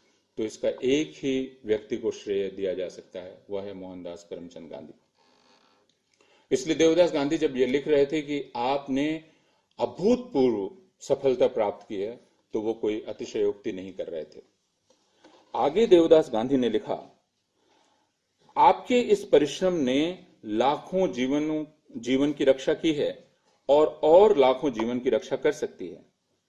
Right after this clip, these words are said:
लेकिन ऐसा लगता है कि आपका धैर्य अचानक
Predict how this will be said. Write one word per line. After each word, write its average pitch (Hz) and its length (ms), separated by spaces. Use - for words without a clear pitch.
लेकिन 127 300
ऐसा 135 220
लगता 127 320
है 147 240
कि 139 160
आपका 117 400
धैर्य 117 720
अचानक 123 480